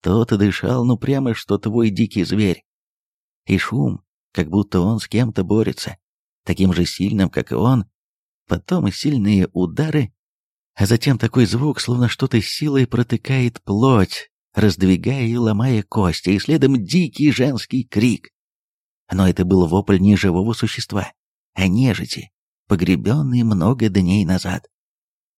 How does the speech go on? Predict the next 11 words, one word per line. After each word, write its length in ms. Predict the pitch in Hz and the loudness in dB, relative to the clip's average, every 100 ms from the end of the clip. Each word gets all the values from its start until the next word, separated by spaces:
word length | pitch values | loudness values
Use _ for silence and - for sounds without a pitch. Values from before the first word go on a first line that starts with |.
| _ | _
Несчастный 640 | 101 98 90 127 160 - 147 | 2 4 4 2 2 4 2
старик 400 | - 120 151 - | 2 2 2 2
только 280 | 110 - | 0 4
и 60 | 139 | 2
смог 360 | - 80 117 - | 2 0 0 -2
что 220 | - 73 | 0 0
упасть 460 | 69 - 101 123 | 0 -2 -2 0
на 120 | - 73 | -6 -6
колени 460 | 62 117 175 135 | -2 0 0 0
и, 40 | 151 | 2
возвысив 500 | 127 113 143 120 | 2 2 0 0